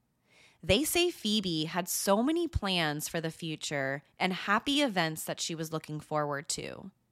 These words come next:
She had an upcoming trip to India where she planned on volunteering with a friend. She was planning her brother's eighteenth birthday party, which was only a couple days away.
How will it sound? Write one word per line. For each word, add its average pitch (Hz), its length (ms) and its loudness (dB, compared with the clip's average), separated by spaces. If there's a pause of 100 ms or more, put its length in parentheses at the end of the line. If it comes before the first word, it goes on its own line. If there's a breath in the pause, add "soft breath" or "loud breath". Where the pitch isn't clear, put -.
(460 soft breath)
She - 140 2
had 202 120 8
an 202 140 2
upcoming 302 540 2
trip - 360 -2
to - 160 -6
India 151 540 2
where 180 140 2
she 185 160 -2
planned 175 320 0
on 202 180 4
volunteering 165 680 -2
with 160 140 -6
a 202 60 -6
friend. 143 600 -2 (600 soft breath)
She - 160 -2
was 196 180 2
planning 208 500 2
her 262 120 2
brother's 160 600 4
eighteenth 226 560 -4
birthday 160 300 -2
party, 147 440 0
which 175 240 -2
was 165 120 0
only 226 280 2
a 208 60 2
couple 160 300 -2
days 143 260 -2
away. 143 560 0